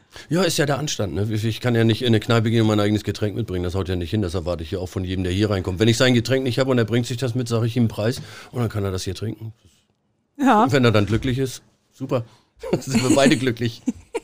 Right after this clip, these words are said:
Speaker 2: Also das geht auf dem Kiez, ja?
Speaker 1: Na
Speaker 2: Oder
Speaker 1: klar.
Speaker 2: geht das nur für Leute, die hier einen Laden haben?
Speaker 1: Nein, das geht eigentlich immer. Weil es geht ja immer darum, wie viel Respekt bringst du demjenigen gegenüber, dem du das versuchst zu erklären.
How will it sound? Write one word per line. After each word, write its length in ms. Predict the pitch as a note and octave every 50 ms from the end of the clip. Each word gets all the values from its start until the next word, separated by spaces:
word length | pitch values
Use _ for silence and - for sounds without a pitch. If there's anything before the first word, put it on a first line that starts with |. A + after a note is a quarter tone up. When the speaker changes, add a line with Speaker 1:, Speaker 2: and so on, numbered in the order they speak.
| - A4+ G#4+ - _ - - - - -
Speaker 2:
Also 180 | A#3+ C4 C4+
das 120 | D#4+ E4 -
geht 160 | F#4 F#4 B3
auf 120 | F#3+ F3+ -
dem 100 | G3 F#3
Kiez, 300 | - - G3 E3 - -
ja? 160 | B3 C#4+ - - - - - - - _ _ _ _ -
Speaker 1:
Na 100 | - -
Speaker 2:
Oder 100 | C#4 C4
Speaker 1:
klar. 160 | A#3+ - A3 -
Speaker 2:
geht 160 | A3+ A#3 G3
das 160 | G#3 G3 -
nur 100 | G3+ F3+
für 140 | - - F#3
Leute, 340 | E3 D#3+ E3 E3+ - G3+ F3+
die 180 | E3 F3 F3
hier 220 | E3+ E3 F3 E3 D#3+
einen 100 | D#3+ D#3
Laden 300 | D#3 D#3 D#3 D3+ E3 E3
haben? 200 | E3 D#3 F3 E3
Speaker 1:
Nein, 180 | - G#2+ A2 A#2+
das 160 | A2+ G2+ -
geht 240 | - C3+ D3 D3 -
eigentlich 380 | - A#2+ A#2 - - G#2+ - - _
immer. 420 | - D3 F#3 F#3+ E3+ G2 D#2+ D#2 - - _ _ _ _ _ _
Weil 200 | A#2 C3 C#3 C3+
es 200 | - - C3+ -
geht 160 | - D3 A#2+ C3
ja 100 | C3 A#2+
immer 280 | A#2+ C#3+ D#3 D#3+ D3+
darum, 560 | B2 C#3+ C#3 C#3 C#3 C#3+ D3+ D3 D3 D3 C3 A#2+
wie 80 | C3+
viel 180 | A#2 - D#3 C#3
Respekt 440 | B2+ C3 - - - D#3 - - -
bringst 260 | A#2 C#3 B2+ A2+ -
du 40 | B2
demjenigen 600 | A2 A2+ A#2+ A#2 G#2+ G2+ A2+ A2 A2 A2 A2 G#2+
gegenüber, 400 | G#2+ A#2 A2 A#2 A#2+ C3 A#2+ A2+
dem 180 | F2+ A2+ A2 G#2+
du 60 | G#2
das 160 | G2+ G#2+ -
versuchst 340 | - A2+ F#2+ A2 G#2+ - -
zu 60 | A2
erklären. 440 | F#2 G2 - C3+ C#3 C3+ - C#2